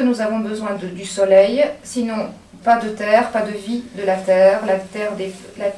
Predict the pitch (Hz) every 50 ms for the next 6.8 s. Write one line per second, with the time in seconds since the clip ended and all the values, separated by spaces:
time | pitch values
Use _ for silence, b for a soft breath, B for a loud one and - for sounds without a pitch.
0 | - - 226 233 220 247 254 254 - 233 202 202 196 202 214 220 233 208 196 202
1 | - 208 196 196 196 - - 196 196 202 208 214 214 - 208 175 - 165 156 151
2 | - 185 196 202 208 214 - - - 208 214 202 185 190 - - - 220 214 196
3 | - 190 190 185 - - - - - - - - - - - - - - B B
4 | B B B B B B _ 247 226 - 269 269 262 302 294 285 285 269 269 269
5 | - 311 - - 269 254 233 220 226 - - 190 185 190 190 190 - 196 196 -
6 | 214 214 214 214 214 208 196 196 190 - - 220 214 214 220 247